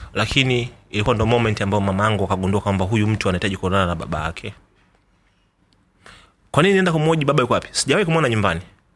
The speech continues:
Niko darasa la sita. Nalalamika baba yuko wapi? Kwa sababu siku zote tumeishi kama baba katoka, kaenda sehemu kibiashara, atarudi. Hatujawahi, hajawahi kutufahamisha kama baba yenu kaondoka, kawaacha. Nyinyi muendelee na shughuli zenu. Hatujawahi kuongea vitu kama hivyo.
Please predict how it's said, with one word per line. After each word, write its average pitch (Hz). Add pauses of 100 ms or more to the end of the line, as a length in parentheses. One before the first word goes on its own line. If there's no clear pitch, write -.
(200)
Niko 143
darasa 123
la 98
sita. 90 (600)
Nalalamika 101
baba 110
yuko -
wapi? 78 (240)
Kwa 127
sababu 135
siku -
zote 143
tumeishi 131
kama 131 (220)
baba 131
katoka, 110 (360)
kaenda 117
sehemu 120
kibiashara, 107
atarudi. 90 (1300)
Hatujawahi, 120 (420)
hajawahi 113
kutufahamisha 110
kama 107
baba 101
yenu 110
kaondoka, 101
kawaacha. 92 (580)
Nyinyi 98
muendelee 92
na 90
shughuli 95
zenu. 92
Hatujawahi 113
kuongea 98
vitu 90
kama -
hivyo. 90